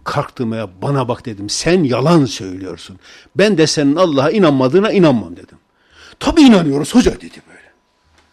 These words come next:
Hepsi de inandığını söyledi <laughs> orada. "E, ama," dedi, "sizin gibi inanmıyoruz."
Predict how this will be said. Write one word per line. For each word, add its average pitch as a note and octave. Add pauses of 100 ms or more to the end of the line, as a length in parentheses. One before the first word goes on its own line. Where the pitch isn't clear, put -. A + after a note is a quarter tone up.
(320)
Hepsi F#3
de D#3
inandığını C3
söyledi G#2 (220)
<laughs> -
orada. E3+ (2000)
"E, D#3+ (960)
ama," G3+
dedi, F#3+
"sizin F3
gibi A2
inanmıyoruz." F2+